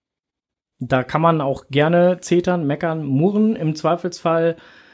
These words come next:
hat man natürlich immer noch die Möglichkeit, wenn man sagt, "Nee, das ist aber trotzdem guideline-konform und irgendwie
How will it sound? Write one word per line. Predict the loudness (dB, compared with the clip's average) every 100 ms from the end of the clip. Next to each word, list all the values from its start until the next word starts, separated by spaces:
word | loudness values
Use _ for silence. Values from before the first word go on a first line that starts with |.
| _
hat | -2 -2 2
man | 4
natürlich | 4 2 0 2
immer | 4 6 6
noch | 2
die | 2
Möglichkeit, | 4 4 0 -2 -2 0 0
wenn | -2
man | -2
sagt, | 0 -2 -2
"Nee, | 0 2 2
das | 0 -2
ist | -6 -4
aber | -4
trotzdem | -2 -2 2 2
guideline-konform | 4 2 0 -2 0 -2 0 0 0 0
und | -2 -4 -4
irgendwie | -4 -4 -4 -4 -4 -4